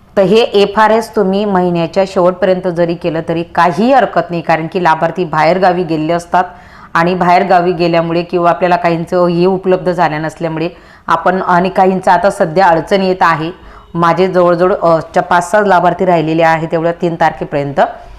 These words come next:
तर आपल्याला काही लोक उपलब्ध देखील होत नाहीत, काही व्हिडिओवरनं देखील होत नाही. तर अशा अडचणी आहेत, सध्या अडचण येत आहे, परंतु एफआरएस होत आहे. तर हळूहळू आपण पूर्ण याच्यापर्यंत जरी केलं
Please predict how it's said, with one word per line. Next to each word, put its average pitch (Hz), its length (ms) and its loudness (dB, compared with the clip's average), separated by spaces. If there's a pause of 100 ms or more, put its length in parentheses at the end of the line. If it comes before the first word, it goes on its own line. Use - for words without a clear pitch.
(220)
तर 214 60 2
आपल्याला 208 300 2
काही 190 220 0
लोक 185 160 -2
उपलब्ध 190 480 0
देखील 180 260 -4
होत 180 260 0
नाहीत, 180 180 -6 (100)
काही 170 180 0
व्हिडिओवरनं 180 480 0
देखील 170 220 -4
होत 170 200 0
नाही. 180 140 -6 (420)
तर - 60 4
अशा 208 380 4
अडचणी 202 360 2
आहेत, 185 220 2
सध्या 190 360 0
अडचण 180 360 0
येत 214 220 4
आहे, 196 240 4
परंतु 202 340 0
एफआरएस 190 480 0
होत 233 220 2
आहे. 180 280 4 (440)
तर 190 80 4
हळूहळू 220 420 4
आपण 226 380 2
पूर्ण 208 280 0 (140)
याच्यापर्यंत 214 760 0
जरी 208 240 2
केलं 196 260 -2